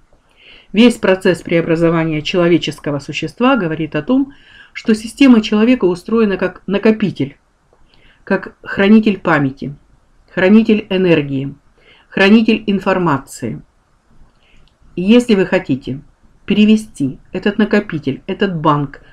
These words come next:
на новый вибрационный уровень, то сначала необходимо освободиться от тех уже заложенных и накопленных потенциалов, которые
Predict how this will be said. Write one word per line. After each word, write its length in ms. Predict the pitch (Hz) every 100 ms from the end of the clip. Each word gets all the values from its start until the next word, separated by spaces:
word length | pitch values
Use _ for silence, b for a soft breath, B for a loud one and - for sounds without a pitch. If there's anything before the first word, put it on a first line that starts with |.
| b -
на 140 | 190
новый 460 | 196 180 143 143 -
вибрационный 760 | 175 175 175 - 160 147 139 -
уровень, 360 | 180 226 269 254
то 100 | 160
сначала 460 | - 160 185 160
необходимо 720 | 151 147 - 170 160 220 247 B B B
освободиться 840 | 160 160 165 156 160 214 214 175 B B B -
от 200 | 185 -
тех 360 | 285 320 -
уже 260 | 170 170 165
заложенных 640 | 170 202 190 156 160 160 -
и 100 | 190
накопленных 600 | 208 220 - 123 160 151
потенциалов, 640 | - 160 180 190 277 302 285
которые 500 | 170 196 185 160